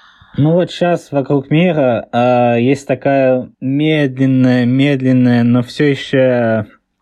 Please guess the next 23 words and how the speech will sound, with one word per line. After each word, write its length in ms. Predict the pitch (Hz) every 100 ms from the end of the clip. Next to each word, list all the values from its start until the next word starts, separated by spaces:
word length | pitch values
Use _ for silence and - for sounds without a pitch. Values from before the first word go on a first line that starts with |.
| _ - -
действительная 920 | 123 120 - 131 127 127 117 113 107
война, 600 | 104 117 113 123 120 117 117
э, 340 | 110 107 101 104
волна, 460 | 123 127 120 107
то 160 | 101 107
есть, 320 | 98 - - _ -
э, 800 | 107 104 101 101 101 98 98 - 107
legalize 640 | 117 123 123 131 120 110
марихуаны, 720 | 117 117 113 131 160 127 101 _ _ _ -
там, 160 | 110
начиная 540 | 113 - 123 120 117 117
с 200 | - -
некоторых 440 | 110 107 113 101
американских 640 | 107 107 104 113 - 107
штатов, 440 | - 127 123 120 107
еще 440 | 107 - 117 104 98
в, 560 | - - - - -
э, 460 | 107 98 95 98 101 _
целых 280 | - 120 107
странах, 340 | - 117 110 101
как 220 | 101 -
Уругвай, 640 | 104 101 95 107 117 117
Канада, 600 | 113 101 110 113 110 104